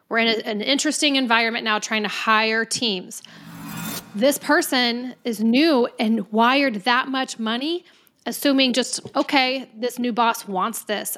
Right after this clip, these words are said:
I mean, this is huge because we wouldn't assume that people that we would hire would approve such things. Just, we wouldn't think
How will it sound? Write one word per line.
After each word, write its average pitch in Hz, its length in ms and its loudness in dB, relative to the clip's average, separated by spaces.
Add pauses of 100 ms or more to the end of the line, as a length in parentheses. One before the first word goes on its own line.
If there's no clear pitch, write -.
I 233 40 0
mean, 226 280 0
this 285 180 0
is 403 100 2
huge 311 380 2
because 220 520 0 (720)
we 277 160 4
wouldn't 330 220 6
assume 240 680 2
that 226 100 -4
people 262 220 0
that 247 120 2
we 247 140 2
would 220 140 2
hire 254 480 0
would 233 360 -2 (120)
approve 269 560 0
such - 340 -2
things. 202 500 -2 (960)
Just, 269 300 -4
we 262 80 4
wouldn't 254 220 0
think - 440 -4